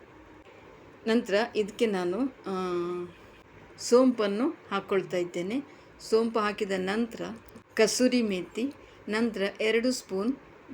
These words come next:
ಧನಿಯಾ ಪೌಡರನ್ನು ಹಾಕ್ಕೊಳ್ತೇನೆ. ನಂತರ ಅರ್ಧ ಸ್ಪೂನ್ ಜೀರಾ ಪೌಡರ್, ಎರಡು ಸ್ಪೂನ್ ರೆಡ್ ಚಿಲ್ಲಿ ಪೌಡರ್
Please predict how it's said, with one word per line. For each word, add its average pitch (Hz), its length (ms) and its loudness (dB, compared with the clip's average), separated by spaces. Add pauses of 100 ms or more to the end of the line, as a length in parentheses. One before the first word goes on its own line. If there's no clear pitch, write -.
ಧನಿಯಾ 208 380 2
ಪೌಡರನ್ನು 208 600 0
ಹಾಕ್ಕೊಳ್ತೇನೆ. 175 680 -6 (1500)
ನಂತರ 196 360 -2 (420)
ಅರ್ಧ 208 300 0
ಸ್ಪೂನ್ 233 580 2
ಜೀರಾ 202 360 2
ಪೌಡರ್, 185 560 -2 (1040)
ಎರಡು 233 380 6
ಸ್ಪೂನ್ 240 460 0 (420)
ರೆಡ್ 226 240 4
ಚಿಲ್ಲಿ 214 380 0
ಪೌಡರ್ 190 480 -2